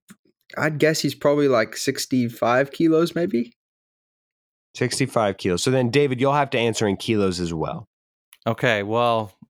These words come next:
Speaker 3: I'm fairly confident that he's higher than sixty-five kilos. So I'm gonna, I'm just gonna say sixty-six,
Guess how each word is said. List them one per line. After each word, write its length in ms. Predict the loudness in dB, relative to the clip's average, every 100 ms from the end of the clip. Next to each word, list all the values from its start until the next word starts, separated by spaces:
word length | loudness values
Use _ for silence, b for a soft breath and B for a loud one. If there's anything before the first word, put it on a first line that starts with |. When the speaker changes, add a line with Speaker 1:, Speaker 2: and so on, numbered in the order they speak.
| _ 0
Speaker 3:
I'm 340 | 2 2 0 -4 B B _ _ -20 -20 -10
fairly 760 | -6 -6 -6 0 2 4 4 2
confident 640 | 2 2 2 2 2 2
that 160 | 2 2
he's 260 | 2 2 0 -6
higher 760 | -10 -10 -2 0 2 2 2 2
than 520 | 2 2 2 0 -4 _ _
sixty-five 680 | -2 0 0 0 2 0 0
kilos. 340 | 0 0 0
So 120 | 0
I'm 120 | 2 2
gonna, 120 | 2 2
I'm 80 | 0
just 100 | 0
gonna 120 | 0
say 180 | 2 2
sixty-six, 880 | 2 -2 0 0 4 2 2 -4 -6